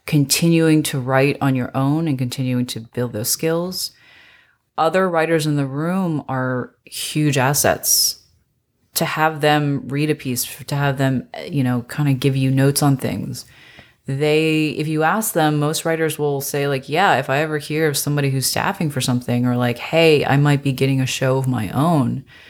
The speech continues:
keep those networks alive. That probably is more important in many ways than even getting your first agent. So there's a lot of that. I think stating that intention is really important, and having a really,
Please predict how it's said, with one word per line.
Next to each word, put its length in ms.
keep 420
those 300
networks 480
alive. 540
That 460
probably 640
is 120
more 420
important 520
in 120
many 180
ways 300
than 240
even 260
getting 400
your 80
first 260
agent. 400
So 160
there's 520
a 100
lot 320
of 140
that. 420
I 100
think 240
stating 540
that 200
intention 800
is 220
really 280
important, 580
and 220
having 340
a 80
really, 600